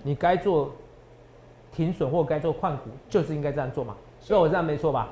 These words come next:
Speaker 2: 没错。
Speaker 1: 所以我跟你讲说，哎，那时候我要做比特币，那你还是要参加我行列啊。
Speaker 2: 是。
Speaker 1: 就像我，我送你四季标股红嘛，对不对？四季最红的标股红嘛，
Speaker 2: 嗯。
Speaker 1: 对不对？
Speaker 2: 对。
Speaker 1: 哦，四季红。
Speaker 2: 对。
Speaker 1: 同没有？那五档股票里面谁最看好？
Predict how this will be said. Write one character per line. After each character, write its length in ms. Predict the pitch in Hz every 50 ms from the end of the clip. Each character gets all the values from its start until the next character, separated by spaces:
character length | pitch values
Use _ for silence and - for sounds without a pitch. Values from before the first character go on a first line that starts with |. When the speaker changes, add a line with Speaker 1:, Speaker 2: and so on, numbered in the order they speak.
| - -
Speaker 2:
没 60 | - -
错。 180 | - - 233 208
Speaker 1:
所 100 | 226 247
以 40 | 220
我 80 | 180
跟 160 | 185 226 226
你 60 | 233 220
讲 180 | 202 165 147 160
说， 100 | 208 214
哎， 120 | - 208
那 100 | 220 240
时 60 | 202 196
候 80 | 208
我 100 | 170 156
要 60 | 165
做 100 | 165 185
比 120 | 170 143 139
特 120 | 135 156
币， 220 | 147 156 135 127 - - -
那 140 | 175 185 180 -
你 100 | 175 151
还 160 | 135 139 160 180
是 60 | 196
要 120 | 208 214 196 160 -
参 180 | - - 208 196
加 140 | 214 214
我 100 | 202 170
行 180 | 123 123 143 160
列 180 | 190 202 180 165
啊。 140 | 165 170 170 - - - - - -
Speaker 2:
是。 60 | 233 214 - - -
Speaker 1:
就 100 | - 220
像 160 | 220 254 240 196
我， 300 | 175 165 160 165 - - -
我 160 | - 226 240
送 240 | 151 - 269 247 202
你 200 | 170 151 143 139 - - - - 208 - - - - -
四 420 | - - - - - - - 277 214
季 160 | 170 226 196
标 220 | 160 208 202 208
股 160 | 202 175 147
红 180 | 123 120 127 131
嘛， 160 | 135 131 123 127
对 120 | 175 190
不 40 | 226
对？ 220 | 240 190 156 - -
四 180 | - - 247 233
季 100 | 233 190
最 140 | 214 220
红 100 | 175 165
的 80 | 156 156
标 180 | - 190 180 180
股 120 | 160 147
红 100 | 127 127
嘛， 100 | 131 127
Speaker 2:
嗯。 20 |
Speaker 1:
对 20 | 135
不 60 | 143
对？ 260 | 165 165 143 120 - - - - 226
Speaker 2:
对。 20 | 196 -
Speaker 1:
哦， 80 | -
四 160 | - - 226 185
季 120 | 185 180
红。 180 | 147 135 123 123 - - - - - - - -
Speaker 2:
对。 120 | - 202 190 - - - - - - - - - -
Speaker 1:
同 100 | - 170
没 80 | 185 185
有？ 80 | 151 120 117 - - - - - - - -
那 200 | 208 214 220 - - - - -
五 160 | 185 185 196
档 200 | 180 196 185 196
股 120 | 175 165 143
票 140 | - 170
里 60 | 156 143
面 200 | 151 156 143 120
谁 180 | - - 139
最 120 | 139 165 147
看 120 | - 143
好？ 140 | 127 110